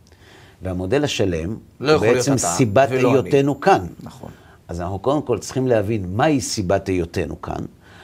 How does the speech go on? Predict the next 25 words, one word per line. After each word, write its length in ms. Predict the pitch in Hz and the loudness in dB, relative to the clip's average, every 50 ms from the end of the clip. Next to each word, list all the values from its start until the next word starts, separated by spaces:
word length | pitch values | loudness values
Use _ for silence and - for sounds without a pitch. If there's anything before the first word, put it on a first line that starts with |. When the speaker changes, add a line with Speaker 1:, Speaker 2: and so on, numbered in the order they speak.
| - - | -8 -4
Speaker 1:
ולאחר 420 | 117 131 127 107 - - 135 147 | 0 2 2 0 0 -2 -2 -2
מכן 340 | 143 143 123 - - 123 123 117 113 | -2 -2 -2 0 0 0 0 0 0
לבדוק 720 | 107 107 95 95 98 107 139 139 131 120 95 - - - - | 0 -2 -2 -2 4 6 6 6 6 4 0 -2 -8 -10 -6
האם 260 | - 107 113 131 143 123 | -2 0 0 0 0 -2
סיבת 380 | - - 113 101 123 127 - | -4 -4 0 0 0 0 2
היותנו 420 | 139 117 104 92 - 120 120 110 - | 0 0 0 0 0 -2 -2 -2 -2
כאן 160 | - 110 101 104 | -2 -2 0 -2
נפגעה, 680 | 107 104 98 - - 82 - 107 98 - - 67 67 - - - - _ _ _ - | -2 -4 -4 -6 -10 -6 -4 -4 -4 -2 -4 -4 -4 -4 -6 -8 -10 _ _ _ -12
ואחרי 480 | 101 87 92 85 80 - - 101 127 131 | -8 -4 -4 -4 -4 -4 0 0 0 0
שהיא 220 | - - 139 139 | 2 2 0 2
נפגעה, 580 | 147 147 110 113 110 139 170 196 226 240 214 196 - - - _ _ _ _ - | 2 0 -2 0 2 4 4 6 6 6 6 4 2 -2 -8 _ _ _ _ -4
אולי 260 | 107 107 113 127 135 | 0 2 2 2 2
נבין 420 | 143 143 135 110 151 226 254 196 | 2 2 2 2 2 2 2 2
ואולי 380 | 120 101 101 101 104 120 147 170 | 0 0 2 4 4 6 6 8
לא, 320 | 202 226 247 240 214 196 - - - _ | 8 8 8 8 6 2 -4 -12 -18 _
Speaker 2:
מה 260 | - 87 92 123 131 131 | -12 -6 -4 -4 -2 2
Speaker 1:
מה 120 | - 170 202 | 2 2 2
Speaker 2:
אתה 60 | 196 | 2
Speaker 1:
צריך 400 | - - 147 131 160 143 - 123 | 0 -2 -2 0 0 -2 -2 -2
לתקן, 600 | 117 113 - - 95 - - - - - - 135 - - - 82 | -4 -4 -4 -6 -8 -8 -8 -10 -8 -8 -8 -8 -10 -12 -8 -6
ואחרי 640 | 90 85 - - - 90 95 110 196 254 285 262 | -6 -6 -6 -8 -10 -4 2 4 6 6 4 2
זה 320 | 202 185 190 190 208 208 190 - - | 2 2 2 2 2 0 -2 -6 -8
אולי 260 | 101 104 101 98 107 | -8 -6 -6 -6 -6
נוכל 260 | 113 117 113 - 123 131 | -6 -8 -4 -2 0 4
להבין 560 | 147 151 156 170 175 226 - - 240 226 | 4 4 4 4 2 0 -4 -4 -4 -6